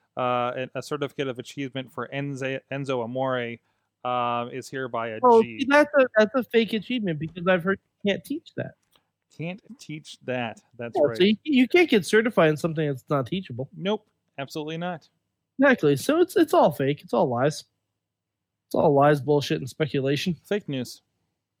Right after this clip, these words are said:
Speaker 2: Fake, <laughs> hashtag fake news. All right. Uh, Sorg, if you could change one thing about Lucha Underground this week, your cambio, if you will, what would it be?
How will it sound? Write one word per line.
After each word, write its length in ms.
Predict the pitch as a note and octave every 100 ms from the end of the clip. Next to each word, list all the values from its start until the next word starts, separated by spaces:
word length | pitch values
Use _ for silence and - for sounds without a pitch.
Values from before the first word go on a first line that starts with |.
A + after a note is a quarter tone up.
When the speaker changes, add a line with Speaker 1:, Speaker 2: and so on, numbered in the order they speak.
| _ _ _
Speaker 2:
Fake, 300 | - D4+ - - -
<laughs> 180 | _ -
hashtag 500 | C4+ - - A#3 F#3+ _
fake 300 | F#3 E3 -
news. 320 | C#3+ B2+ - - _ _ - _ - -
All 80 | F#3
right. 220 | D#3+ - -
Uh, 200 | F#3 F3+ - _ _ _ _ _
Sorg, 480 | - C#4 F#3+ C#3 B2+ _ _ _ _ _ _ _ -
if 140 | G3
you 100 | A3
could 200 | G4+ G#3+
change 400 | - G#3 F#3 D3+ -
one 200 | C3+ B2
thing 180 | C3 B2+
about 420 | A#2+ A2 A2+ A2 - _ C#3
Lucha 220 | B2+ B2
Underground 640 | A#2+ A#2+ A#2+ A#2 A#2+ A#2+
this 180 | A#2+ -
week, 180 | B2 A2+ -
your 100 | C#3
cambio, 540 | - A3 F#3 C#3+ A#2 A2+
if 140 | -
you 100 | A#2+
will, 240 | A#2 A2+ A2+
what 100 | G#3
would 100 | F#3
it 100 | C3
be? 200 | B1+